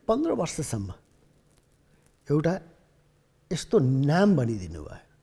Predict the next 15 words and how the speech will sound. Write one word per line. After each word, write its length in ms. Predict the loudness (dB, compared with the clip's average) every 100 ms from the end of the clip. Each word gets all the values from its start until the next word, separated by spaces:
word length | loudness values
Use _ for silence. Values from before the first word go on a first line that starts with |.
| _ _ _ -6
नेपाली 320 | -6 -6 -10
फिल्मी 380 | -8 -10 -8 -10
उद्योगमा 560 | -12 -12 -14 -10 -12 -12 _ _ _ -20 _ -6
कि 240 | -4 -4 -10 _ _ _ _ 0
एउटा 180 | 2 2
ब्रान्डै 600 | 2 4 4 4 2 0 -4 -18 _ _
निरुता 460 | -4 0 -2 -4 -8
सिंह 260 | -10 -12 -14 _ _ _ _ _ _
भनेर 320 | -10 -8 -8 -12
स्थापित 560 | -12 -12 -10 -14 -12
गरिदिनु 460 | -14 -14 -14 -14 -14
भयो। 280 | -16 -18 -20 _ _ _ _ _ _ _ _ _ _ _ _ _ 0
त्यसको 260 | 0 2
लागि 680 | 0 2 0 -4 -4 -8 -14 _ -20 _
परिश्रम, 720 | 4 4 0 -2 0 0 -2